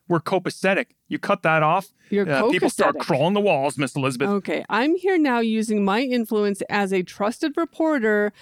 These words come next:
Speaker 2: to say to these worried protesters, including you, Jason, right in front of me, "Relax."
Speaker 1: Relax.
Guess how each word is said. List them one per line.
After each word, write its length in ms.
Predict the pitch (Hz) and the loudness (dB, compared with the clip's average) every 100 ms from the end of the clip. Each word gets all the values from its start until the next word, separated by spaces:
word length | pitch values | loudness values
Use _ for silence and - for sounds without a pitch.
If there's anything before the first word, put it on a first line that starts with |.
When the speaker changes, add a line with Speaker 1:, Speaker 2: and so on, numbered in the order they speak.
| - - | -20 -16
Speaker 2:
to 160 | - 220 | -4 -4
say 340 | - 233 254 | -2 0 0
to 140 | 254 247 | 0 0
these 240 | 214 196 | -2 -4
worried 460 | 190 185 240 311 - | -2 0 2 0 -2
protesters, 720 | 320 370 349 269 262 233 214 | 0 0 0 -4 -2 -4 -2
including 500 | 214 - 262 294 285 | -4 -2 -2 0 2
you, 160 | 277 294 | 2 0
Jason, 460 | 247 214 - 208 | 0 -2 0 0
right 160 | 208 220 | 0 -2
in 80 | 220 | -2
front 240 | 240 233 | -2 0
of 60 | 226 | 0
me, 360 | 240 202 185 - - - | 0 0 -2 -6 -20 -14
"Relax." 680 | 175 190 269 311 185 226 311 | -4 0 2 2 2 0 2
Speaker 1:
Relax. 540 | 208 180 165 156 - | 2 4 4 2 -2